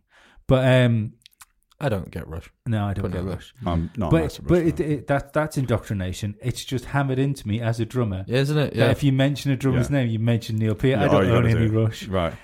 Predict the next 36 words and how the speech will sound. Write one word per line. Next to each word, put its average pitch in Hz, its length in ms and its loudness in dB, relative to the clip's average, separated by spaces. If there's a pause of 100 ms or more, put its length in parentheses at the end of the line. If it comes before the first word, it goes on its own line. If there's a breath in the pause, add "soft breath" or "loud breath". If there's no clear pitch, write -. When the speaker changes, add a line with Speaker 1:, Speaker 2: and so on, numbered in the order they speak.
(220 loud breath)
Speaker 1:
Um, 127 600 2 (920)
Speaker 2:
Less 120 180 4
Speaker 1:
but, 143 60 4
Speaker 2:
is 92 100 0
more. 101 360 -2
Less 101 180 -8
is 87 80 -10
more, 90 160 -6
mate. 90 240 -10
Speaker 1:
but 87 160 2
Speaker 3:
Mm. - 60 -2
Speaker 1:
I 151 80 2
was 139 180 2
never 139 460 -2
bad 135 480 -2
at 135 120 -10
playing 113 340 -4
drums. 104 500 -6 (160)
Speaker 2:
Mm. 92 200 -4 (160)
Speaker 1:
I've, 123 280 0
I 127 140 0
got 127 340 -2
progressively 117 580 -2
better. - 520 -4 (120)
Speaker 3:
Mm. 98 240 0
Speaker 1:
But - 140 -2
even, 135 280 0
like, 120 180 -4
in 117 80 -6
my 107 140 -4
first 113 440 -6
band, 101 420 -4 (640)
I, 101 240 -6
I, 110 140 -2
I 113 260 0
was 104 260 -4